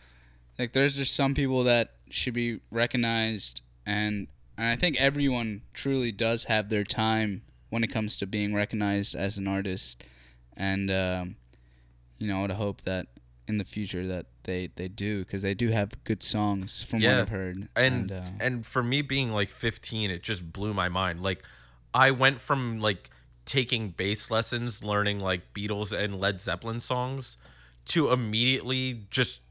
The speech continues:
Speaker 2: learning all of those songs. You know
Speaker 1: Mm.
Speaker 2: what I mean? I was like, "I don't wanna learn classic rock anymore. <laughs> I wanna write
Speaker 1: Yeah.
Speaker 2: my own songs," 'cause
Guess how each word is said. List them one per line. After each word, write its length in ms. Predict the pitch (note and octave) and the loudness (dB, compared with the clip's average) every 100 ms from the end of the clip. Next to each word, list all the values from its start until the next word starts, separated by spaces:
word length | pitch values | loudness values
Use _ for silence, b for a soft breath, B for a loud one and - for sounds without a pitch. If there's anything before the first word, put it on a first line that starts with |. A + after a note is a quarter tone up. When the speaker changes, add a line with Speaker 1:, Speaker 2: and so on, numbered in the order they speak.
| - | -14
Speaker 2:
learning 480 | A2 G#2+ C#3+ A#2+ G#2+ | -4 4 6 6 4
all 280 | - G#2+ A2 | 2 4 4
of 180 | F2+ - | 0 -2
those 280 | F2+ F#2 | -2 -2
songs. 580 | - - B1 G1+ - - | -4 -10 -12 -16 -18 -14
You 140 | - A#2+ | -2 2
know 80 | A#2 | 6
Speaker 1:
Mm. 40 | |
Speaker 2:
what 60 | B2 | 6
I 20 | |
mean? 160 | B2 B2 | 6 8
I 80 | A2+ | 6
was 140 | A#2 | 6
like, 100 | A2+ | 4
"I 100 | G#2 | 6
don't 200 | C#3 C#3 | 6 4
wanna 220 | G#2+ A#2 A2+ | 2 2 2
learn 180 | F#2 F#2+ | -2 -2
classic 380 | F#2 F2 - | 0 -2 -2
rock 260 | F2 F#2 - | -2 -2 -2
anymore. 380 | C#2+ D#2+ F#2+ C3+ | -6 -8 2 4
<laughs> 0 | |
I 80 | B2+ | 6
wanna 180 | C3+ B2 | 4 4
write 140 | A#2+ | 4
Speaker 1:
Yeah. 40 | G#2+ | 4
Speaker 2:
my 120 | A2 | 2
own 180 | A2+ G#2 | 2 0
songs," 440 | B2+ B2 G2+ G2 | 2 2 0 -4
'cause 280 | - G#2 | -4 -4